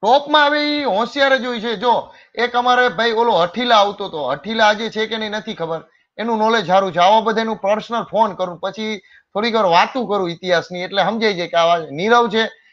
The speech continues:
નીરવનું વાંચન એ ખૂબ સારું છે. પછી એક ભાઈ હઠ-, હઠીલા છે અમારો, હઠીલા આજે મને દેખાતો નથી, એનું પણ વાંચન ખૂબ સારું છે. આ બે વ્યક્તિને હું પર્સનલ પકડ્યા છે ને પછી માપ્યું છે કે આ ભાઈ હોશિયાર જ છે. યોગી, યોગી, હા, અમારો યોગી હઠીલા,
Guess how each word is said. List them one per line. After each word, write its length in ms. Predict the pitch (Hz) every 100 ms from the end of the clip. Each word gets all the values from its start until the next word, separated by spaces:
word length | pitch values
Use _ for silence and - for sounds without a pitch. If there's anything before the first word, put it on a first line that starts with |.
| _
નીરવનું 380 | 147 202 233 233
વાંચન 340 | 214 214 226 214
એ 60 |
ખૂબ 200 | 208 208
સારું 300 | - 170 165
છે. 120 | 139 139
પછી 280 | 185 190
એક 100 | 214
ભાઈ 160 | 185 196
હઠ-, 240 | 156 - _
હઠીલા 420 | 147 165 233 220 180
છે 100 | 175
અમારો, 280 | 143 113 - _ _ _ _ _
હઠીલા 400 | 156 170 247 240
આજે 200 | 233 240
મને 200 | 233 226
દેખાતો 440 | 196 214 233 233 226
નથી, 320 | 214 214 165
એનું 240 | 208 240
પણ 160 | 247 240
વાંચન 360 | 208 214 220 185
ખૂબ 180 | 220 -
સારું 300 | 170 143 113
છે. 100 | 117
આ 140 | 160
બે 240 | 165 220
વ્યક્તિને 360 | 240 240 240 233
હું 100 | 220
પર્સનલ 440 | - 214 220 226 185
પકડ્યા 420 | 175 170 131 110
છે 100 | 98 - _ _ -
ને 60 | 147
પછી 240 | 202 220
માપ્યું 460 | 180 190 240 247 180
છે 120 | 180
કે 80 | 180
આ 60 |
ભાઈ 200 | 180 170
હોશિયાર 360 | 160 190 226 180
જ 100 | -
છે. 140 | - - _ _ _ _ _ _ -
યોગી, 380 | 170 247 233 214
યોગી, 340 | 214 226 214
હા, 240 | 180 185 190
અમારો 260 | 196 202
યોગી 360 | 180 190 202 180
હઠીલા, 460 | 170 170 160 104